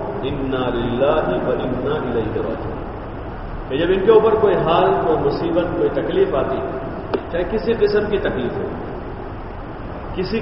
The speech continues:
قسم کا بھی حال ہو، جب اس کا دھچکا لگتا ہے، اس کا صدمہ ہوتا ہے، تو وہ کہتے ہیں، "انا للہ و انا الیہ راجعون"، کہ اللہ کی طرف سے اور اسی کی طرف لوٹ کر سب کو جانا ہے۔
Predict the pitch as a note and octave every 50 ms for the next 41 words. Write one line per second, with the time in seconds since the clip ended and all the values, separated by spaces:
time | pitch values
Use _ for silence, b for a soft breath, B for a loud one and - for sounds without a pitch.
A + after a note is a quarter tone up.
0 | - - G#3 - A3 G#3+ - - G#3 G3+ F#3+ G3+ G3+ - C#3 D3 D#3 D3 C3 -
1 | - - - - - - - - - - - - - - - - - - - -
2 | - - - - - - A#2+ B2 C3 C#3 C3+ - D3 - C#3 C3+ C#3 C#3+ - -
3 | F3 D#3+ D#3 C#3+ C3 - - - B2+ - - - - B2+ A#2 - - C3 B2 -
4 | D3+ D#3+ F3 F#3+ G3+ F#3+ E3 D3+ C#3+ C#3 C#3+ C3+ A#2+ - - - - - - -
5 | - - - - - - - - - - - - - - - C3+ C3+ C#3+ E3 F3+
6 | E3+ D#3 C#3+ C3+ - - D3 D3+ E3 - D3 C#3 C3+ C3 C3 C3 B2 A#2+ A#2+ A#2+
7 | A#2+ B2 B2+ C#3 D3 D#3 D3 - F3 F3+ F3+ - C3+ - - - B2 B2+ B2+ C3+
8 | D3 D3 D3+ C3+ B2+ A#2+ A2+ A2+ A#2 B2+ C3 B2 G#2+ - - - - - - -
9 | - - - - - - - - - - - - - - - - - - - -
10 | - - - - - - - - - - - - B2 A#2+ B2+ B2 A2+ - A#2+ A2+
11 | A2+ G#2+ - - - - - - - - - - - - - - - - - -
12 | - - - - - - - - - - A#2+ C#3+ D3+ D3 C#3+ E3 F#3 - F3+ E3
13 | - E3+ - E3+ - C#3+ D3+ D#3 - - - D#3 - - D#3+ D#3+ - D3 B2+ A#2
14 | A2 G#2+ - - - - - - - -